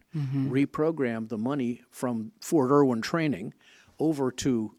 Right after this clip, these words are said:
Speaker 2: operations in Syria and get back to Fort Irwin later.
Speaker 1: Up to the five billion dollar
Speaker 2: No, this is without any ceiling whatsoever.
Speaker 1: Oh, okay.
Speaker 2: This is
Speaker 1: Okay.
Speaker 2: without any ceiling whatsoever. That is,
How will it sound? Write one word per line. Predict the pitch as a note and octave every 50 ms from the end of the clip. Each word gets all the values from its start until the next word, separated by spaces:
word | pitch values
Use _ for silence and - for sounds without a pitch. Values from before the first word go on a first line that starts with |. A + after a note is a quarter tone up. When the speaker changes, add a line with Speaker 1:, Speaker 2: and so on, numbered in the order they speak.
| -
Speaker 2:
operations | B2 B2 - - B2 A#2 A2+ A#2 A2+ - - G#2+ G#2+ A2 -
in | G#2 G#2
Syria | - - - F3+ D#3+ B2+ F2+ F#2 F#2 - _ _ _ _ _ _ _ _ _ _
and | - A2+ A#2 A2
get | A2+ D3 C3 -
back | - C3 A2+ - -
to | -
Fort | - - - B2 A2+ A2
Irwin | A#2+ A#2 A2+ G#2+ G#2 G2
later. | G2 G2 G2+ F#2+ D#2 - - - - - - -
Speaker 1:
Up | F#3 E3+ - -
to | - E3 D#3
the | C#3+ C#3 C3+
five | - - D#3 D3 C#3+ C#3 C3+
billion | B2+ B2+ B2 B2 B2 B2
dollar | B2+ A#2+ A#2+ A#2+ A#2 A2+ A2+ A2 A2 A2+
Speaker 2:
No, | C3+ C#3+ D3 C3+
this | C3 D3 - -
is | B2+ A2+
without | B2+ B2+ B2 B2+ B2+ B2 B2 B2 A#2+
any | B2+ C3+ C#3+ D3 D3+ D3 C#3+ C3+
ceiling | B2 - - - C#3 C3 C3 B2+ A2+
whatsoever. | A#2 B2 - - - A2+ G#2+ A2 G#2+ - - - -
Speaker 1:
Oh, | F#3+ G#3 A3 A3+ - -
okay. | G#3 G#3 G#3+ F#3+ E3 D#3
Speaker 2:
This | -
is | -
Speaker 1:
Okay. | - - - E3+
Speaker 2:
without | C#3+ C3 C3 C3+
any | C#3+ E3+ F3 E3+ E3+ E3
ceiling | D3+ - - D#3 C#3+ C#3 C3
whatsoever. | C3 C3 - - B2 A#2+ A2+ G#2 G#2
That | G2 C3 D3+ E3
is, | D#3+ C#3 - -